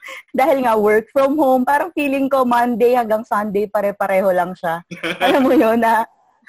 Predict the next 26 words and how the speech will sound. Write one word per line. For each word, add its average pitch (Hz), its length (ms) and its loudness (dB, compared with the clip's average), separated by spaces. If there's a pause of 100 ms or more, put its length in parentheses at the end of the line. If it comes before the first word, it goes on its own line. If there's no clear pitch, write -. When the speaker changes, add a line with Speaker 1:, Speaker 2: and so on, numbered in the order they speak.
Speaker 1:
<laughs> 466 480 -2
Speaker 2:
Lahat - 240 -4
Speaker 1:
hindi 320 80 2
ko 359 80 4
na 440 80 4
Speaker 2:
weekend, 330 160 4
Speaker 1:
alam 294 160 2
Speaker 2:
eh, - 80 -4
Speaker 1:
kung - 120 0
Speaker 2:
no? 285 120 -2
Speaker 1:
anong 269 160 -2
date 262 320 -6
na 254 160 -2
ngayon. 233 240 -2 (240)
Oo, 302 360 4 (200)
parang 392 320 2 (640)
<laughs> - 640 -14
ang 349 160 -4
kulit 269 320 -2
talaga. 247 400 -2
New 247 240 2
normal 226 560 2
na 214 160 0
talaga, 180 480 -2
di 160 160 -4
ba? 151 240 -12